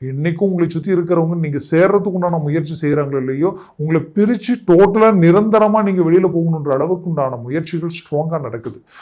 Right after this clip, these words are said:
But இங்க ப்ராப்ளம் என்னன்னா, நீங்க நினைக்கிற மாதிரி இங்க யாரும் நினைக்கல. உங்களை மாதிரியே எல்லாரும் யோசிக்கல. ஏன்னா, நீங்க தான் மத்தவங்களுடைய நலனை பத்தி யோசிக்கிறீங்க. ஒருத்தன் கீழே விழுந்தா அவருடைய வலி எவ்வளவு இருக்கும்,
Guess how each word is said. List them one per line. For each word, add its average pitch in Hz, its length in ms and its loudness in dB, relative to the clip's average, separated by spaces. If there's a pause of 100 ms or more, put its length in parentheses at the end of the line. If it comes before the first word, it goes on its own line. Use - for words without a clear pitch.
(200)
But 196 180 4 (420)
இங்க 185 220 4
ப்ராப்ளம் 233 560 6
என்னன்னா, 190 580 0 (300)
நீங்க 214 380 6
நினைக்கிற 214 420 4
மாதிரி 185 260 4
இங்க 170 140 0
யாரும் 151 340 2
நினைக்கல. 135 420 -4 (100)
உங்களை 180 300 2
மாதிரியே 196 340 4
எல்லாரும் 165 400 2 (120)
யோசிக்கல. 190 580 2 (540)
ஏன்னா, 175 340 4
நீங்க 208 380 2
தான் 220 440 2 (100)
மத்தவங்களுடைய 175 760 -4
நலனை 170 340 0
பத்தி 190 260 -2
யோசிக்கிறீங்க. 165 720 -4 (340)
ஒருத்தன் 190 400 4
கீழே 233 300 6
விழுந்தா 202 320 0
அவருடைய 165 280 0
வலி 160 300 -2
எவ்வளவு 175 380 0
இருக்கும், 165 480 -2